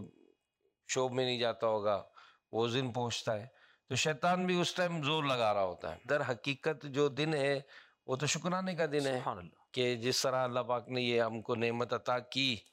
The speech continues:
Speaker 1: تو اس نعمت کا شکر ادا کیا جائے، لیکن ظاہر ہے وہ شیطان بھی لگا ہوا ہے۔
Speaker 2: اے، قانونِ قدرت بھی ہے اور قرآنی اصول بھی ہے کہ اگر نعمت کی قدر کی جائے تو نعمت میں اضافہ ہوتا ہے،
Speaker 1: سبحان اللہ۔
Speaker 2: اور نعمت کی قدر نہ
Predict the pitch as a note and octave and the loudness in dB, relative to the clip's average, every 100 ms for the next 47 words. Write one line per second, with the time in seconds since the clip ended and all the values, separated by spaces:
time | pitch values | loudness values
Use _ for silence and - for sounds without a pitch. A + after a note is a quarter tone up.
0 | _ _ _ - C#3 D#3+ C3+ D3 D3 D3 | _ _ _ -6 -2 -2 -2 0 0 0
1 | D3+ - C3 - A2+ B2 A#2 A#2+ - G#2+ | -2 -2 -2 -2 0 0 0 -2 -2 -2
2 | G#2+ G2+ G2+ G2 G2+ G#2+ A#2 A2 A2 B2+ | 0 2 0 0 -4 -2 -2 0 0 0
3 | C#3 C3 _ _ _ _ _ G2 F#2+ G#2+ | -6 -10 _ _ _ _ _ -4 -2 -2
4 | A2 B2 C3+ B2+ A#2+ B2 A#2+ A2+ - C#3+ | -2 -4 -2 -2 -2 -2 -4 -10 -4 -4
5 | - _ _ - - D3 C#3 E3+ G3 G#3+ | -4 _ _ -18 -6 -4 -2 -2 -2 -2
6 | D#3 C#3+ F#3+ G3 A3 D#3 C#3 D3 C3+ C3 | -2 0 -2 0 -2 0 0 -2 0 2
7 | C3 C3+ - C#3+ B2 B2+ D#3 F3 - - | 2 0 -4 -2 0 0 -2 -8 -6 -6
8 | C#3 F3 F#3+ E3+ C3 C#3+ _ _ _ _ | -2 -4 -2 0 0 -2 _ _ _ _
9 | _ D3+ C#3+ D3 D3 - - F3 G#3 D3+ | _ -2 0 0 -2 -4 -6 -2 -2 -2
10 | D3+ A3+ C4 - G#3+ - D#3 F#3 F3+ G3 | -2 0 0 -2 -6 -2 -2 -2 -2 -2
11 | E3 F#3 - _ - F3 F3+ E3 D3+ D#3 | 0 -2 -4 _ -4 -2 0 -2 -4 -6
12 | D3 B2+ - G#2+ G2+ - F#2 F2 F#2+ A2+ | 0 0 0 -2 -2 -4 -2 -2 -6 -6
13 | F#2+ D2+ - _ _ D3+ - C#3+ C#3+ A3 | -8 -12 -20 _ _ -6 -4 -4 0 0
14 | C#4 B3 B3 G3 F#3+ G3+ E3+ C#3+ | 0 -4 -8 -2 0 0 -2 -4